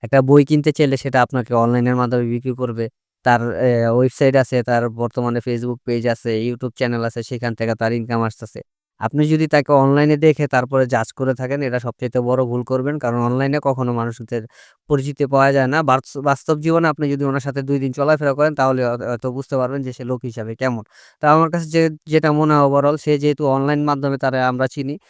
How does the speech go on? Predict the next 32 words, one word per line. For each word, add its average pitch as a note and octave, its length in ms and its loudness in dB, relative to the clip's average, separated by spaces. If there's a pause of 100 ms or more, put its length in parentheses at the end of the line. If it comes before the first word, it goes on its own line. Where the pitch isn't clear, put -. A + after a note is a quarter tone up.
(280)
তার B2 200 2
ভিডিও C#3 280 0
অনেক C#3 300 2
হেল্পফুল C3+ 440 0
ভিডিও C3 260 2
আছে, C#3 240 2
যেগুলা B2+ 320 -2
দেখে B2+ 240 -4
আমরা A#2 200 -4
সবসময় A#2 400 -8
হেল্প A#2 240 -6
পেয়ে C#3 180 0
থাকি। C3+ 300 -6 (360)
এবং C3 180 -2
বাস্তব C#3+ 380 0
জীবনে F#3 340 0
যদি F3 180 0
আপনার D#3+ 200 0
সাথে, D#3 260 -10
কারো D3 200 2
সাথে D3 200 -4
লেনদেন D3+ 340 0
করতে D#3+ 260 -2
যান, D3+ 160 0
শুধু D3 240 -4
সে D#3+ 240 0
না, D#3+ 120 2 (100)
সবার C3+ 300 0
সাথে C#3+ 200 -6
লেনদেন C#3 340 -2 (120)
করতে D3+ 280 -2
চাইলে D3+ 280 -2